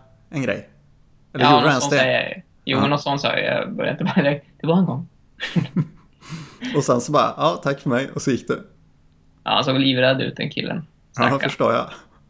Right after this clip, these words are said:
Speaker 2: Ja, men det var en bra historia. <laughs> Det var den här
Speaker 1: Vilken
Speaker 2: go-, det var den här godnatthistorien som, eh, Garp berättade för Duncan, sin son.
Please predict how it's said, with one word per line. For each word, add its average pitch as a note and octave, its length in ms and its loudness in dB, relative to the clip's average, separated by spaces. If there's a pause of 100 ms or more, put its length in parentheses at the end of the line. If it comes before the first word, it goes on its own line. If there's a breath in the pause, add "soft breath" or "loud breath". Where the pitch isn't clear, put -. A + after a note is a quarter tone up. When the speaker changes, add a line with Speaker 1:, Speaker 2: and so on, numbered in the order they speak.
(220)
Speaker 2:
Ja, - 200 -4
men - 100 -6
det C#3 60 2
var D#3+ 60 4
en E3+ 60 4
bra F#3+ 120 6
historia. F3+ 420 0 (120)
<laughs> - 680 -6
Det C#3 80 4
var D#3+ 100 8
den E3 140 6
här E3+ 60 8
Speaker 1:
Vilken D#3 200 6
Speaker 2:
go-, E3+ 180 0 (300)
det - 140 -4
var E3 60 4
den F3 80 4
här E3+ 100 2
godnatthistorien F3 920 -2
som, C3 320 0
eh, C3 140 2
Garp C3+ 420 0
berättade C3 440 -4
för D3+ 140 -4
Duncan, C#3 560 -4
sin C#3+ 160 -10
son. D3+ 340 -8